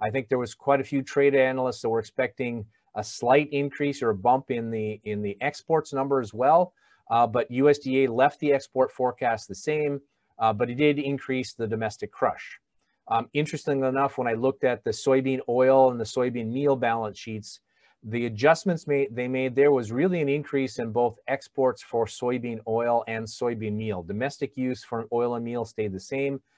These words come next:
but they did increase their forecast for exports. So it looks as though it, globally, the oilseed market is starting to really tighten up, and that's what's driving a lot of the price increases we're seeing right now.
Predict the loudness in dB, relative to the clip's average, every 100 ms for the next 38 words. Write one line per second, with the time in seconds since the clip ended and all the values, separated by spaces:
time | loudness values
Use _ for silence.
0 | _ _ -4 -2 -2 -2 -2 -4 -8 -10
1 | -6 -6 -2 -4 -2 -6 -4 -6 -6 -8
2 | -12 -12 -10 -2 0 -2 -4 _ _ _
3 | -8 0 4 4 0 2 6 6 8 6
4 | 2 -2 6 6 6 2 2 2 6 4
5 | 4 0 2 2 2 -4 -2 -2 -2 -2
6 | -4 -4 -6 -6 -8 -4 -2 -2 -2 -6
7 | -6 -6 -6 -2 2 2 0 -4 -2 0
8 | 0 -2 -8 -8 -10 -10 -10 -12 -14 -18
9 | -20 -20 -12 -8 -6 -8 -10 -14 -16